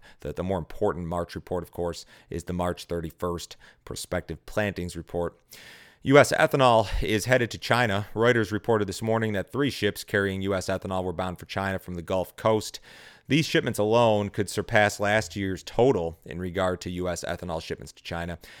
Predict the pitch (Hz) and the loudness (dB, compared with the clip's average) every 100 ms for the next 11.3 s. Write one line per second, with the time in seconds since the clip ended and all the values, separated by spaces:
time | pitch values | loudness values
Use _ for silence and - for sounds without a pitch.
0 | - - 135 165 98 95 101 107 98 92 | -4 4 4 4 0 2 2 0 0 2
1 | 92 90 87 - 82 87 101 101 95 92 | 2 -2 -6 -8 -4 -4 -2 -2 -2 -2
2 | 92 - 104 95 - 98 95 98 90 90 | -4 -6 -2 -2 -2 -2 -2 -4 -6 -8
3 | - 95 95 92 92 87 90 90 - _ | -6 -6 -4 -6 -6 -2 -2 -2 -6 _
4 | - _ - 143 117 107 95 101 95 92 | -20 _ -4 0 2 0 0 -2 -2 -4
5 | 92 92 92 87 92 87 90 85 - - | -4 -2 -4 -4 -4 -4 -6 -8 -12 -20
6 | - - 80 85 87 87 85 82 - 87 | -20 -8 -4 -4 -4 -6 -6 -4 -4 -4
7 | - 85 - 87 85 80 90 - 85 82 | -4 -8 -4 -6 -6 -6 -8 -6 -6 -8
8 | 69 85 82 80 87 85 - - - - | -6 -8 -6 -4 -4 -4 -8 -20 -14 -8
9 | 95 95 92 92 90 92 87 - 85 95 | -2 0 0 0 -2 -4 -4 -4 -6 0
10 | 131 104 98 101 87 101 92 - 95 90 | 0 0 -2 -4 -6 -6 -4 -2 -2 -2
11 | 85 85 | -8 -10